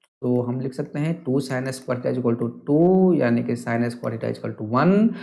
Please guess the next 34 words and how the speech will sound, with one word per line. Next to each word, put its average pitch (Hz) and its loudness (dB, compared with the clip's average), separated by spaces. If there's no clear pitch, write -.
So 117 0
हम 113 -2
यहाँ 117 0
लिख 120 -6
सकते 123 -4
हैं 123 0
sin 123 -2
theta 120 0
is 117 -6
equal 113 0
to 113 -4
plus 113 0
minus 113 -4
one, 165 4
दो 110 -2
केस 110 -6
बनेगा 147 0
मेरे 180 2
पास, 202 -4
sin 120 -2
theta 117 -2
is - -8
equal 110 -2
to 117 -2
one 208 4
and 120 2
then 120 2
sin 113 -6
theta 110 0
is - -14
equal 113 -2
to 180 2
minus 110 -10
one। 98 -10